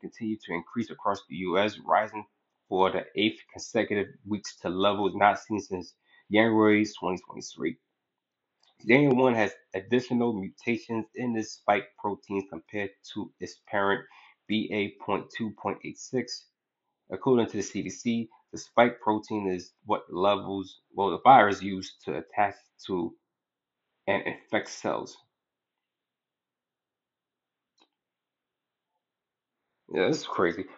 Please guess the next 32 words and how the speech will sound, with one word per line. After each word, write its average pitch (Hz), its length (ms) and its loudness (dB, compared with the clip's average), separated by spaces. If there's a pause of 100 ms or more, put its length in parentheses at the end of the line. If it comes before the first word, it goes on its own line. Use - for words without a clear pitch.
What - 140 -2
the 104 100 6
hell 120 160 8
is, 107 160 2
what 190 220 0
the 117 80 6
hell 127 120 8
am 113 100 6
I 110 80 8
watching 98 400 6
right 87 140 -4
now? 87 100 -2
What - 580 -12
the 120 80 4
hell 123 140 6
am 123 60 8
I 117 40 8
reading? 95 360 2 (880)
What - 180 -4
the 98 160 -2
hell? 95 240 2
Oh, 113 320 0
oh 120 200 0
shit. - 360 -6 (500)
Why 156 200 8
I 151 40 8
see 147 180 0
so 127 180 -2
many 123 160 2
different 127 260 -2
types 110 200 -6
of 95 160 0